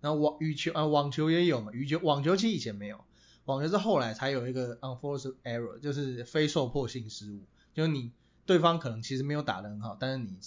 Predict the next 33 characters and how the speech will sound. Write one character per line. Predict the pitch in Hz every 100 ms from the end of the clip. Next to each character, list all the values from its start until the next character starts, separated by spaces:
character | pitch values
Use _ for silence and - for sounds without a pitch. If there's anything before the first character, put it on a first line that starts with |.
| -
丢 | 131 131
分 | 131 123 107
了， | 98
那 | 117
就， | 120 135
就 | - 127
算 | 139 117
一 |
次 | 117 127
非 | 123 120
受 | 120
迫， | 117 120 113 - _ - -
非， | 143 139
非 | - 151 156
受 | 156 139
迫 | 127 151
性 | 120 143 131
失 | - 113
误。 | 120 107 - -
讲 | 151 175 175 -
简 | 147 131
单 | 160 175
点 | 160 127
是 | 147
这 | 147
样 | 120
啦， | 104 101
凯 | 110 107
哥 | 123
不 | 123
要 | 123
泡 | 127 101
我。 | -